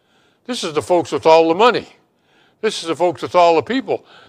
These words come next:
This is a church that three thousand people got saved in one day on that.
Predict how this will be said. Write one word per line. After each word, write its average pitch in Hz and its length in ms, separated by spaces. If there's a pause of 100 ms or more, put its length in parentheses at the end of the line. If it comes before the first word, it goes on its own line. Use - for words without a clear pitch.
This 262 140
is - 60
a 180 40
church 208 280
that 170 100
three 214 220
thousand 233 460
people 247 260
got 165 200
saved 180 240
in 175 100
one 202 220
day 247 200
on 165 200
that. 127 240